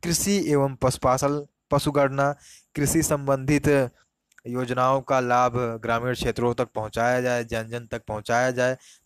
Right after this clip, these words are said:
पशुगणना करना, बाढ़, सूखा, कमी, आपदा के समय सरकार के अंग के रूप में काम करना, बाढ़ और सूखा, ठीक है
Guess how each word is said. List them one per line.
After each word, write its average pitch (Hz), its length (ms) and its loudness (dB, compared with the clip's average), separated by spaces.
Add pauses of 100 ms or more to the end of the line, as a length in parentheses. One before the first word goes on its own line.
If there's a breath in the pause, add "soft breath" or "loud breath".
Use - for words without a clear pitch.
पशुगणना 127 600 0
करना, 127 520 -2 (340 soft breath)
बाढ़, 143 440 4
सूखा, 135 600 -2 (260)
कमी, 143 420 -2 (100)
आपदा 123 420 2
के 123 160 -6
समय 123 440 -2 (220 soft breath)
सरकार 127 540 2
के 135 200 -2
अंग 131 300 -4
के 135 220 0
रूप 131 240 4
में 131 160 -6
काम 123 300 0
करना, 127 460 -4 (360 loud breath)
बाढ़ 120 360 4 (340)
और 117 160 0
सूखा, 120 840 0
ठीक 139 220 -6
है 110 180 -4